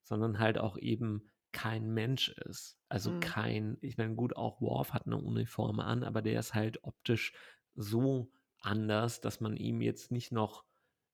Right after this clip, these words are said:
Speaker 1: abgesehen von seiner, <laughs> von seinem, äh, wie nennt man das?
Speaker 2: Seine Schärpe.
Speaker 1: Ja, genau. Ähm, das ist ja auch noch mal, kommt ja noch mal on top, aber bei Troy war's, glaub ich,
Speaker 2: Mhm.
Speaker 1: wirklich so,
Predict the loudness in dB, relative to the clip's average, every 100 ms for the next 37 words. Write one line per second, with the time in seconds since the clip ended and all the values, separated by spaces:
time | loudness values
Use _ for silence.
0 | _ -4 0 4 4 4 2 4 6 4
1 | 4 0 -2 -12 -8 -8 -8 -10 -8 -2
2 | 0 2 2 0 -2 -6 -18 -18 -20 -20
3 | -20 -20 -14 -12 -12 -16 _ _ -16 -14
4 | -10 -8 -6 -4 -2 -2 -4 -14 _ _
5 | -8 -4 -4 -4 -4 -4 -8 -10 -16 _
6 | _ _ 4 4 2 -2 2 4 4 2
7 | -6 -20 -20 -6 0 2 2 0 -2 -6
8 | -10 -20 _ -6 -6 -10 -16 -16 -14 -12
9 | 0 2 4 2 0 0 0 2 0 0
10 | -2 0 0 0 0 -4 -2 -2 -2 0
11 | 2 2 0 -2 -2 0 -2 -4 -4 -4
12 | -4